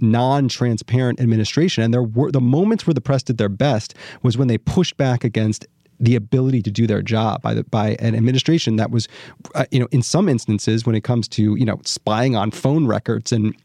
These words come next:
and, uh, you know, putting people in jail through, through, uh, uh, Espionage Act. I, I mean, you know, sources there. I mean, that is a real threat to journalism. And I wonder if that continues, if that is what spurs some actual journalism.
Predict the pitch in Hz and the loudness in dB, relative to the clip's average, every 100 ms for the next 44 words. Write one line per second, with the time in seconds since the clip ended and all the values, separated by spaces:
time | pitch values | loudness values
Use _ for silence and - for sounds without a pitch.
0 | - 123 110 104 107 104 123 107 147 131 | -2 0 2 0 0 0 0 0 0 0
1 | 131 127 113 104 - 110 131 123 113 107 | 0 0 0 0 0 2 2 0 -2 -2
2 | - - 113 107 104 104 - - - 110 | -2 0 0 2 0 -2 -8 -16 -14 -4
3 | 117 113 139 - 180 110 107 110 110 123 | -2 0 0 0 0 2 0 0 -2 -4
4 | - - - 131 143 147 135 127 - 139 | -8 -20 -4 -2 2 2 2 0 -4 -4
5 | 127 123 - 131 175 - 117 123 - 143 | 0 0 0 0 0 0 -2 -2 -6 0
6 | 127 127 - 156 127 120 131 202 170 120 | 0 0 0 0 2 0 2 2 2 0
7 | 117 - 113 113 165 - - 131 156 - | -2 0 2 4 2 0 0 0 0 -4
8 | _ - 113 107 131 151 110 110 113 113 | _ -4 -2 2 2 2 0 0 0 2
9 | 123 190 185 143 135 117 - 139 127 107 | 2 2 2 0 0 -2 -2 0 2 0
10 | 101 - 127 143 - _ - 139 104 117 | -2 0 0 -2 -6 _ -4 -2 0 -2
11 | - - 117 110 117 107 - 104 98 107 | -2 0 0 0 0 0 -2 -4 -2 -2
12 | 101 95 - | -2 -4 -6